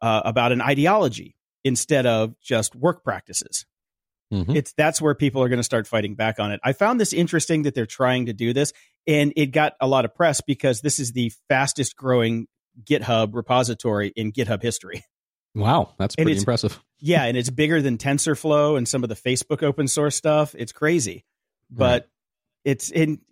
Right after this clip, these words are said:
Speaker 1: you know, I don't think anybody's really picked it up yet because they don't want to have their software kind of blackballed.
Speaker 2: Right.
Speaker 1: And they, 'cause, you know, open source should be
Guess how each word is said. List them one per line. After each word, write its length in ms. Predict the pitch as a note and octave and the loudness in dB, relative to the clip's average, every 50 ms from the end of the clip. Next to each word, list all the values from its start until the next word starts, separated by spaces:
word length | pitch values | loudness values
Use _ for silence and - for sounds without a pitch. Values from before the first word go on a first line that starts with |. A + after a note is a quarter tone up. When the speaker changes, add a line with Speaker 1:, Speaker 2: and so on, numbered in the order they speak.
| _ _ | _ _
Speaker 1:
you 120 | E3 C#3+ | 0 2
know, 240 | B2+ B2+ A#2+ A#2+ - - - | 2 2 2 0 -2 -6 -6
I 80 | B2 C3+ | -2 0
don't 120 | D3+ D3+ - | 0 0 0
think 120 | D#3+ - | 0 2
anybody's 380 | E3 D3+ D3 C3+ D3 C3+ A#2+ A#2 | 2 2 2 2 2 0 0 0
really 260 | A#2 C3+ C3+ B2+ A#2 | 0 0 2 2 0
picked 260 | - - C#3 B2+ - | 0 -2 -2 -2 0
it 80 | A#2+ A2 | 0 0
up 160 | - - - | 0 0 0
yet 240 | A2 G2+ G2 G2 - _ - | 0 0 0 0 -2 _ -6
because 560 | A2+ G#2+ - - B2+ A#2 A2+ A2 G#2+ A#2 - - _ | -6 -6 -2 0 2 2 2 2 0 -2 -8 -12 _
they 140 | A#2+ B2+ C3 | -2 0 2
don't 260 | C#3+ C3+ A#2 - - | 2 2 0 -4 -8
want 280 | A2+ A#2 A#2 B2 A#2+ - _ | -8 -2 -2 -2 -2 -2 _
to 100 | - A#2 | -4 -2
have 260 | G#2+ A#2+ A#2 A2+ A2 A2+ | 0 2 2 2 2 2
their 240 | A#2+ A2+ G#2 G#2 G2+ | 2 2 2 2 0
software 400 | - - A2+ G#2+ G#2+ - G#2 F#2+ | 0 0 0 0 0 -2 -8 -6
kind 160 | - A2+ G2 | -4 -4 -4
of 60 | F#2 | -4
blackballed. 600 | F#2+ G2 G2 A2+ - _ - D#2+ E2 F2 E2+ - - _ _ _ _ _ _ _ _ _ _ _ _ _ - | -6 -8 -8 -8 -6 _ -10 -10 -10 -12 -12 -14 -20 _ _ _ _ _ _ _ _ _ _ _ _ _ 0
Speaker 2:
Right. 240 | A2+ G2+ G2+ G2+ G#2 | 0 2 2 0 -2
Speaker 1:
And 180 | G#2+ G#2 G2+ - - _ _ _ | -4 -6 -10 -12 -18 _ _ _
they, 160 | C3 C3 C3 | 0 0 0
'cause, 240 | C3 - D3 B2+ - | 0 0 -2 -2 -2
you 140 | A2+ D3+ D3+ | 0 0 2
know, 80 | C3+ C3 | 2 4
open 260 | - F#3+ G3+ - D3+ | 2 2 2 0 0
source 220 | - A3+ G#3+ D#3 | 0 0 0 2
should 200 | - - D3 C3 | 2 0 0 2
be 260 | A#2 C3 B2+ B2+ A#2+ | 2 2 2 0 0